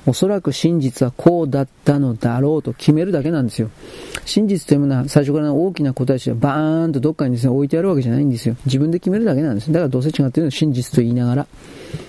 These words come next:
うん。えー、真実は見えるか。だけど、決めないといけないんですよ。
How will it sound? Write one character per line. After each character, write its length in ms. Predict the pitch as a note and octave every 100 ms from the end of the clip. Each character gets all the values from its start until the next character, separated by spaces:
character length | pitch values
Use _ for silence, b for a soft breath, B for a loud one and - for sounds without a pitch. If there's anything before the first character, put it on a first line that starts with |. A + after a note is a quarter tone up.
| B -
う 40 | C#3
ん。 280 | C3 A#2+ - - - - B B D3+ -
え 440 | C3+ C3 B2+ B2+ -
ー、 60 | B2+ - E3+
真 340 | - D#3 C3+
実 380 | B2+ C3 - C3+
は 100 | C3
見 180 | B2+ A#2
え 20 |
る 80 | B2+
か。 80 | -
だ 180 | E3
け 80 | A#3
ど、 240 | A3 G3+ C3
決 160 | -
め 80 | G#3+
な 120 | C#4
い 40 | C4
と 80 |
い 40 | B2+
け 80 | C#3+
な 80 |
い 20 | F3+
ん 40 |
で 40 |
す 80 | B2+
よ。 80 | -